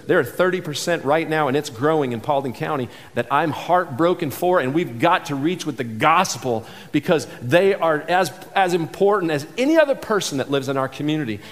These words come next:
And God, I'm, we're, we're, my wife and I made a commitment. We're gonna be there for the rest of our lives.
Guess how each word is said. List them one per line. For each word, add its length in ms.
And 220
God, 240
I'm, 260
we're, 200
we're, 280
my 180
wife 240
and 100
I 60
made 200
a 40
commitment. 380
We're 100
gonna 120
be 100
there 120
for 100
the 100
rest 300
of 100
our 120
lives. 640